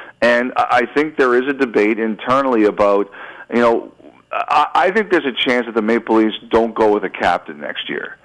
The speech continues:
that they put three A's on guys and, and, and Shanahan and, and everybody else just say, "All right, guys, prove to me who the captain is." And I don't necess-, I don't, I think it's actually a pretty good idea. I, I think it is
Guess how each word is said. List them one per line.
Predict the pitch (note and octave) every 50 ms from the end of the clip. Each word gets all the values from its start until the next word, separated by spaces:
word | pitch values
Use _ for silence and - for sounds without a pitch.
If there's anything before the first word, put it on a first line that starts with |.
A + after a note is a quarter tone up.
| - - - _ -
that | G#2+ G#2 -
they | A2+ A2
put | G2+ - A2+ G#2+ - - -
three | - C3 D3+ D3+ C#3+
A's | C3 B2+ B2+ B2 A2 A2+
on | A2 A2 A2 G#2+
guys | G2 G2+ G2 G2 G2 G2+ G#2 G2+
and, | G2 F#2+ F#2+ -
and, | - G#2 G2 F#2+ F#2+ F#2+ F#2 - - - - - - -
and | G2+ G2 F#2+
Shanahan | - - B2 B2 B2 A#2+ A2+ A2+ A2+ A2+ A2 A2 A2
and, | G2 F#2 F2+ F2+ F2+ E2 - -
and | F#2+ G2 F#2+ F#2 D#2 D#2
everybody | G#2+ A2 A2+ A#2+ G#2+ A2 G#2 G#2 G2+
else | G2+ G2+ G#2 G2+ - -
just | - G#2 - - -
say, | A2 G2+ G2 - -
"All | A#2 A2+ A2 G#2+
right, | G2+ F#2+ F#2+ F#2+ F2+
guys, | - - F#2 E2+ E2 F2 F#2+ - - - - - - _ -
prove | - - C#3 C#3+ D3 C#3+ B2+ - -
to | B2+ A#2
me | A2+ A2+ A2+ G#2+
who | G2 G#2 G2+ G#2
the | F#2 F#2+
captain | - - - G#2 G2 F#2+ F#2+ - - A#2 F2+
is." | E2+ D#2 C2+ - - - - - - - - - - - - - -
And | A2+ A2 A2 A2 A2+ - -
I | A2+
don't | B2 C#3+ D#3+ -
necess-, | D#3+ D3+ - C#3 C3 -
I | -
don't, | B2 D3 D#3+ -
I | B2 B2
think | B2 - B3 E4
it's | A3 -
actually | B2+ B2+ - - A#2+
a | A2+ G#2+
pretty | - - - B2 B2 A#2+
good | A2+ A2 A#2 A2
idea. | G#2+ G2 F#2 F2+ E2+ F#2 F2 D#2+ B1+ - - -
I, | - - -
I | - A2+ A2+
think | - C#3+ D3+ D#3 D3+
it | D3+ C3 - -
is | A2 A#2